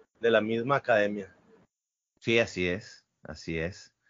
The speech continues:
Speaker 2: Y otra cosa interesante fue de que, pues, fue uno de esos torneos de parteaguas para Diego López. Eh, cuando lo tuve en el podcast que me platicó de que no tenía feria para ir al, al torneo, pues, al,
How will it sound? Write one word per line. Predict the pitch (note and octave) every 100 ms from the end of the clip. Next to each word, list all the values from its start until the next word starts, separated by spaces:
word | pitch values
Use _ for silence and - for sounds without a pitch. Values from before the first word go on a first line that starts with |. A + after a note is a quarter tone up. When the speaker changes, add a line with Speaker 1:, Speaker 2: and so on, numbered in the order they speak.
| _ - - -
Speaker 2:
Y | - A#2+
otra | A2 C3 C3
cosa | C3+ C3+
interesante | C#3+ C3+ C3 A2+ C#3+ C3+ B2+ C3+ C3+
fue | B2+ A#2+ B2
de | B2+ B2+
que, | A#2+ A#2 G#2+ G2 E2+ - _ _ _ _ _ _ _ -
pues, | B2 -
fue | A#2 A#2
uno | B2+ C3+
de | B2+ B2+
esos | - C#3 C3 -
torneos | A#2 G#2 G#2 G#2 A#2+ C#3 C3+
de | A#2+
parteaguas | A#2 A2 G#2 - F#2 F2+ G#2 C3 C3
para | A2 F#2+ F2
Diego | G#2 A2+
López. | A2 A2 A2 A#2 G#2 - - - - _ -
Eh, | G2 F#2+ F2+ F2 E2
cuando | G#2+ G#2
lo | F#2 F2+
tuve | G2 G2 A#2 A2+ G#2+
en | F#2+
el | F2+ -
podcast | G2+ G#2+ - B2 A#2+ -
que | - G#2
me | F#2+
platicó | G2+ F#2 E2+ - G2
de | A2 B2
que | F#2
no | F2+
tenía | A2+ A2+ A2+
feria | A2+ A#2 C#3+ C3 B2+
para | G2+ E2+
ir | E2+ F2 G#2+
al, | A2+ F2+ -
al | F2+ F#2
torneo, | E2+ D#2+ F2 B2+ D3+
pues, | B2 G#2
al, | E2+